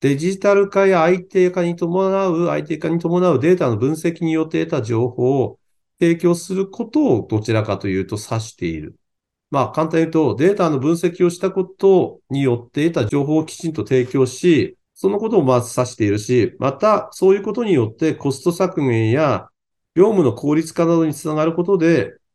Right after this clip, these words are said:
なんかビジネスモデルそのものの変革をもたらすことを期待されているっていうところなんで、その一番最初にアイティーがあらゆる生活をよりほ-、良い方向に変えていくっていうことが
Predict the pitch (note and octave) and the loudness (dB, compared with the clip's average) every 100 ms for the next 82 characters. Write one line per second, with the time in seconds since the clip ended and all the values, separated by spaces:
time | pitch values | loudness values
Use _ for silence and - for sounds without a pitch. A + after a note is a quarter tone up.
0 | _ _ _ - A#2+ A2 G#2+ A2+ D3 D#3+ | _ _ _ -12 -10 -6 -6 -2 -2 0
1 | G3 A3+ F3+ A#2 B2+ C3 C3 G#2+ C3+ C3+ | -2 0 2 2 0 0 0 0 0 0
2 | A#2 G#2 G#2 A2+ C#3 C#3+ B2+ A2 F#3 F3+ | -2 -2 -2 -2 -4 -4 -6 2 2 2
3 | - A#2+ A2 A2 G#2 F#2+ - G#2+ G#2 C#3 | -4 -2 -2 -2 -4 -4 -2 0 0 -2
4 | C3+ _ - G#2+ F#2+ F#2+ G#2+ G2 F#2 E2+ | -4 _ -4 -2 -2 -6 -4 -2 -4 -4
5 | G#2+ A2 F#2 - _ _ _ C#3 C3 C3 | -2 -2 -2 -8 _ _ _ -2 -2 -2
6 | - G3+ A#3 A#3+ - A#3 A3 A#3+ A3+ A#3+ | -4 -2 -2 -2 -2 -2 -2 -4 -2 0
7 | F3+ F#2+ - _ _ _ _ _ _ _ | 2 0 -4 _ _ _ _ _ _ _
8 | D3+ F3+ F#3 A3+ F3+ C#3 D#3 C3+ A2+ A#2+ | 2 2 2 2 4 6 4 4 2 2
9 | A#2+ A#2 A2+ A#2+ C3+ C#3+ - - F3 E3+ | 2 2 4 4 2 -2 -4 4 6 6
10 | C3+ B2+ A#2+ A2 C3 C3 C#3 C3 - F3 | 6 2 2 0 0 0 0 -2 2 0
11 | - A2 C#3+ G3 F#3 F3+ _ _ _ _ | 2 0 2 4 4 0 _ _ _ _
12 | - G#3 A3+ D#3+ A2 | -10 -4 0 2 0